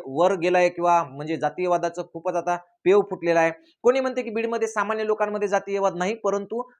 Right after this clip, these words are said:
राजकीय लोक त्याची फक्त पोळी भाजून घेत आहेत. या सगळ्या चर्चेमध्ये आणखी एक महत्त्वाचा विषय चर्चेला जात आहे आणि तो विषय आहे बीडच्या बिंदू नामावलीचा. ही बिंदू नामावली काय भानगड आहे? आपल्याला हे बिंदू, बिंदू माहित आहे तुम्हाला,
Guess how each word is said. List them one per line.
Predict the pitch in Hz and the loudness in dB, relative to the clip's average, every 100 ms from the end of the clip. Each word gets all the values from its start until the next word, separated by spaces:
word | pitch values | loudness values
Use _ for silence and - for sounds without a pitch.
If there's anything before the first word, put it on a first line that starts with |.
| - | 0
राजकीय | 165 185 240 247 | 0 0 0 0
लोक | 226 214 | 0 -4
त्याची | 196 190 | -8 -10
फक्त | 190 196 | -10 -10
पोळी | 175 180 175 | -6 -4 0
भाजून | 160 165 | 0 -2
घेत | 156 156 | -4 -2
आहेत. | 156 - _ 131 | -2 -6 _ -2
या | 170 269 | 2 2
सगळ्या | 277 247 233 262 | 0 0 2 2
चर्चेमध्ये | 254 226 226 226 226 226 | 2 0 -2 -4 -2 2
आणखी | 202 208 240 254 | 2 0 0 0
एक | 240 | 0
महत्त्वाचा | 202 202 202 208 196 | -2 0 0 0 -2
विषय | 190 202 | -4 -4
चर्चेला | 190 185 170 180 | -2 -4 -2 -2
जात | 160 165 | 0 0
आहे | 185 | 0
आणि | 196 | -4
तो | 196 170 | -4 -4
विषय | 170 196 | -6 0
आहे | 190 185 | 2 2
बीडच्या | 165 165 190 | -2 -4 -2
बिंदू | 165 160 156 | -2 -4 -2
नामावलीचा. | 151 127 120 113 131 | -2 0 -2 -6 -8
ही | 208 202 | -8 -8
बिंदू | 226 247 | -6 0
नामावली | 240 202 190 196 | 0 2 0 0
काय | 196 170 | 0 0
भानगड | 135 110 95 | -2 -6 -14
आहे? | - _ _ _ _ _ _ - | -16 _ _ _ _ _ _ 0
आपल्याला | 175 196 262 269 | 0 2 2 4
हे | 269 | 4
बिंदू, | 233 226 285 269 185 - _ _ _ _ _ 117 | 2 0 2 0 0 -6 _ _ _ _ _ -6
बिंदू | 185 226 | -2 0
माहित | 277 269 | 0 0
आहे | 254 | -4
तुम्हाला, | 247 | -4